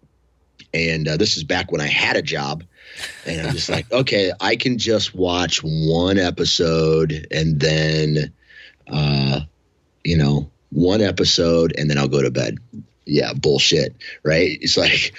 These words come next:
it's three A M and I'm just like, "Oh, Valyrian steel kills the White Walkers. I can't bet." You know, like, "Oh my God," you know, like,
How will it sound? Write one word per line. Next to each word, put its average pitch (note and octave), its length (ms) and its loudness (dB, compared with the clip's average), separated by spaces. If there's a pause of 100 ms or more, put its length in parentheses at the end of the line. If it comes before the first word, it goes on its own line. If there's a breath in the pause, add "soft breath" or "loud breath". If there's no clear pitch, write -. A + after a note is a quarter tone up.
(280 loud breath)
it's A2+ 240 2
three B2 260 2
A G2 200 4
M G2 100 0
and F#2 80 0
I'm F2+ 60 0
just F#2 200 -2
like, B2 220 0
"Oh, B2 260 2
Valyrian A3 600 2
steel A3 440 2
kills G#3+ 360 0
the F3+ 80 0
White G3+ 280 -4
Walkers. F#4+ 560 -2
I - 60 0
can't D#3 380 -2
bet." C#3+ 260 -4 (100)
You G#4+ 60 2
know, F#4+ 80 2
like, G4 140 0 (100)
"Oh - 140 2
my F#4+ 100 -2
God," - 420 -4
you C4 80 -4
know, A3 80 -4
like, - 200 -2